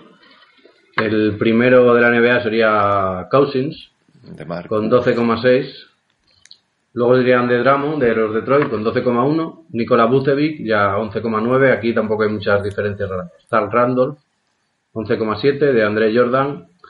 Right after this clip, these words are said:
Speaker 1: once coma seis.
Speaker 2: Sí, son todos ahí. La mayoría son tronquetes, ¿eh?
Speaker 1: Son de mis, de mis pibos, de los míos.
Speaker 2: Sí, sí.
Speaker 1: Y luego ya de los buenos, pues, quitando a, a DeMarcus, claro. DeMarcus y luego sería el sexto ya Anthony Davis, que también puede estar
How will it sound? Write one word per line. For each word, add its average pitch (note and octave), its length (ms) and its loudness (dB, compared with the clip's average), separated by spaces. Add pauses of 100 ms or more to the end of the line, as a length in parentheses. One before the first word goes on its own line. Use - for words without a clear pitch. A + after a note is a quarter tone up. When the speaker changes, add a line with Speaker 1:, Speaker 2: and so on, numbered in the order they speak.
(360)
Speaker 1:
once G#2 240 -8
coma F#2+ 200 -8
seis. - 300 -16 (720)
Speaker 2:
Sí, - 240 -20
son D#2 220 -18
todos D2+ 360 -12
ahí. C#2+ 320 -14 (460)
La E2 120 -14
mayoría D2+ 420 -10
son D#2 160 -14
tronquetes, C#2+ 580 -16
¿eh? A2+ 140 -20 (320)
Speaker 1:
Son A2+ 200 -6
de A#2+ 100 -2
mis, G2 220 -6
de G2+ 120 -6
mis G2+ 160 -8
pibos, C3 360 0
de C3+ 60 2
los G#2+ 160 0
míos. E2 480 -8
Speaker 2:
Sí, D2+ 140 -14
sí. C#2+ 140 -20 (1040)
Speaker 1:
Y B2+ 120 -2
luego B2 260 4
ya C3 180 6
de C#3 80 4
los B2+ 160 2
buenos, C#3+ 460 0
pues, G2 140 -14
quitando A#2 420 -2
a, G2+ 840 -2
a G#2+ 80 -8
DeMarcus, G#2+ 460 -2
claro. G#2+ 240 -4
DeMarcus A2 460 -4
y - 20 -6
luego A#2 160 0
sería A#2+ 200 0
el A#2 40 -2
sexto B2+ 260 -2
ya B2+ 120 2
Anthony B2 280 0
Davis, F#2+ 380 -4
que - 80 -18
también G2+ 240 -8
puede G#2+ 160 -4
estar G#2+ 420 -4